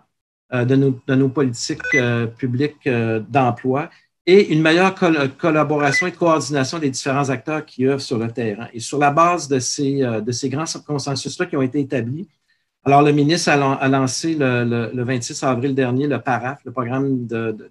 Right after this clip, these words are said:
d'aide à la relance par l'augmentation de la formation. Donc, c'est cent quinze millions d'investissements qui sont prévus pour accompagner les, euh, les, euh, les chômeurs pandémiques à se, soit se requalifier dans d'autres secteurs d'activité économique ou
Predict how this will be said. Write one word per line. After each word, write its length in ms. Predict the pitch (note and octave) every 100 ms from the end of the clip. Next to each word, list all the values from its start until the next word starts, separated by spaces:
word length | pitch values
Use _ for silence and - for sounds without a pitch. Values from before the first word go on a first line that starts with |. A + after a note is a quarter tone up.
| -
d'aide 240 | C3 C3+
à 80 | A#2+
la 120 | A#2
relance 400 | A#2 A#2+ C#3 C3+
par 440 | - C3 C3 B2+
l'augmentation 600 | B2+ B2 A#2+ B2 B2 A#2 D3
de 60 |
la 60 | A#2+
formation. 520 | A#2+ B2 A#2+ A2+ E3
Donc, 220 | C#3+ C3+
c'est 100 | -
cent 220 | B2+ D#3+
quinze 240 | D#3 E3 D#3
millions 260 | C3+ C#3
d'investissements 800 | D3 C3+ B2 B2 - - B2+ C#3 C#3+ - - _ -
qui 80 |
sont 160 | - D3
prévus 420 | C3 C3 B2 D3+
pour 180 | E3 C#3
accompagner 500 | D#3+ F3 D3+ C#3+ D3
les, 340 | D3+ C#3 B2+
euh, 220 | A#2+ A2 A2 -
les, 300 | A#2+ A#2 A#2+
euh, 160 | A2
les 140 | A2 B2
chômeurs 480 | - C3+ C#3 D3+
pandémiques 580 | - E3 D#3 C#3 C3+ E3+ _ _ _ _ _
à 160 | C3+ C3
se, 440 | - D3 C3 C3
soit 240 | B2 F#3 G3+
se 240 | - -
requalifier 640 | D#3 D#3+ F3+ E3 C#3+ F#3+
dans 140 | F#3 C#3+
d'autres 180 | D#3+ D#3+
secteurs 280 | C3+ E3
d'activité 440 | D#3 B2+ - C3+ D#3
économique 540 | D3+ C#3 B2 C#3 F#3+ _ _
ou 260 | F#3 G#3